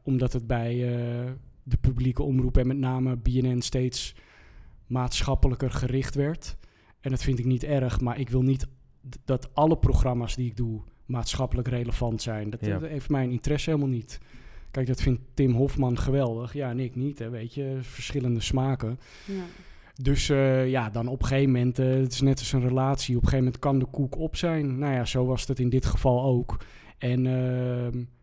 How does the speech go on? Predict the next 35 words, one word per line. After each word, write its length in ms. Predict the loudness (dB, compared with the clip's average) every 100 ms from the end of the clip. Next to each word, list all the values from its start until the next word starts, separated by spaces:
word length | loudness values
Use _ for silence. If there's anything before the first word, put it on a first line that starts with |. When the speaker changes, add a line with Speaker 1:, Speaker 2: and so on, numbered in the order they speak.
| _ -4
Speaker 1:
mijn 260 | 0 0
contract 460 | 2 2 4 4 4
liep 220 | 2 2
af. 300 | 2 2 2
Ja, 180 | 2 4
en 80 | 2
als 160 | 0
je 60 | -4
het, 120 | -2
eh, 520 | 0 0 0 0 -2 -6 -12 _ _ _ _ -6
als 120 | -4
je 80 | -2
uit 180 | 2
elkaar 320 | 4 4 0 2
groeit, 340 | 4 4 2
dan 120 | 0
is 120 | 0
dat 120 | 0 2
logisch 420 | 4 6 4 2
dat 120 | -4
het, 120 | -4 -6
Speaker 3:
Ja. 200 | -4 0
Speaker 1:
dat 160 | 0
je 60 | 2
dan 180 | 2 2
laat 200 | 2 0
aflopen. 720 | 0 4 4 4 2 -2 -6 -10
Speaker 2:
Ja. 160 | -4 -2
Speaker 3:
Ja. 80 | 0
Speaker 1:
Dat 140 | 0
is 160 | 0 0
in 120 | 2
mijn 260 | 2 2 2
ogen 300 | 2 2 2
niet 160 | 2